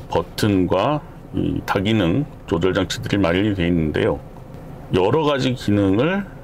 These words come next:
이 몇 개 되지 않는 버튼들로 조작을 할 수 있도록 만들어 놨기 때문에, 어,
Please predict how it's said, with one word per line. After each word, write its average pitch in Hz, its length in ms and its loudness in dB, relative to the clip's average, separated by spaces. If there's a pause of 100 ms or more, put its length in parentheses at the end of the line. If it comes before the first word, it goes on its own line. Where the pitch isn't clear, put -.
(240)
이 78 400 0 (260)
몇 92 180 2
개 120 140 2
되지 98 300 2
않는 85 400 2
버튼들로 95 1040 2
조작을 92 400 0
할 170 140 0
수 - 160 -4
있도록 92 320 0
만들어 95 380 2
놨기 80 320 -2
때문에, 85 480 -2 (600)
어, - 140 -4